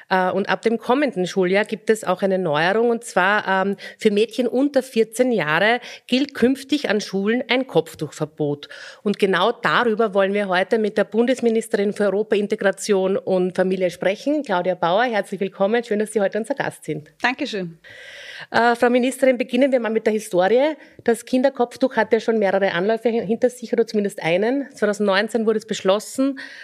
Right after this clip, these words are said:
Speaker 1: Äh, auch damals ging es um Integration, um die Gleichstellung von, von Männern und Frauen und um die Vermeidung von einer frühzeitigen geschlechtlichen Segregation eigentlich. Und das Gesetz wurde dann zwanzig zwanzig, äh, vom Verfassungsgerichtshof aufgehoben.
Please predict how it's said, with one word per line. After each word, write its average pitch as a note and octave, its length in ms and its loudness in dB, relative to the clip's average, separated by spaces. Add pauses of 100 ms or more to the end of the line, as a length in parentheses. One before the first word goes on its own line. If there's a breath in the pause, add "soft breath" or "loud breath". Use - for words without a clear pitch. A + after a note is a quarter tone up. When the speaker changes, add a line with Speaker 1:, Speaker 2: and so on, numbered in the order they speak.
(140 loud breath)
Speaker 1:
Äh, - 60 -2
auch G3+ 540 2
damals A3+ 480 -2
ging A3 160 0
es G#3 100 -6
um A3 80 0
Integration, G#3 800 0
um A3 120 -4
die G#3+ 60 -6
Gleichstellung G3+ 600 -2
von, G3 340 -2
von G3 220 -4
Männern F#3 320 0
und F#3+ 100 -4
Frauen G#3 400 0
und G#3 160 -4
um G3+ 140 -2
die G3 80 -4
Vermeidung F#3+ 500 -2
von G3 160 -2
einer F#3 320 0 (400 loud breath)
frühzeitigen G3+ 680 0
geschlechtlichen F3+ 640 -4
Segregation E3 880 -2
eigentlich. D#3 500 -4 (300 loud breath)
Und G3+ 300 0
das G3 140 -6
Gesetz F#3 360 -2
wurde G#3 100 2
dann G3+ 140 0
zwanzig F#3+ 340 -4
zwanzig, F3 560 -4
äh, F3 200 0
vom F#3 240 -2
Verfassungsgerichtshof F3 1120 -4
aufgehoben. A#3 760 0